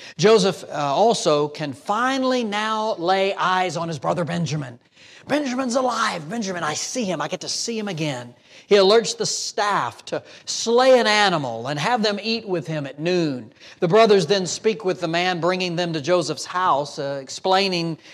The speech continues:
that they found money. Uh, "We found money in our grain. When we took the grain back to Daddy,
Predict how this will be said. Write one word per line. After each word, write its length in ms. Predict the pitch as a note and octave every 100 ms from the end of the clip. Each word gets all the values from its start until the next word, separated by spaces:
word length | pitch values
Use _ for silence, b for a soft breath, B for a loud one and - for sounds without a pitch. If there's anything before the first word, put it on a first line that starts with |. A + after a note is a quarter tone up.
| B B -
that 160 | D#3
they 100 | D3+
found 280 | D3 E3 D#3
money. 400 | D#3 G#3 - C#3 -
Uh, 280 | D#3 -
"We 260 | D#3+ - C#3+
found 240 | D#3 C#3
money 200 | C#3 D3+
in 80 | C#3
our 100 | B2+
grain. 460 | B2 D#3 E3+ C3+ B2
When 120 | E3
we 80 | F3+
took 180 | A#3+ G#3+
the 80 |
grain 300 | F3+ B3 C4+
back 200 | G#3+ G#3+ -
to 60 |
Daddy, 380 | D#3 A#3+ C4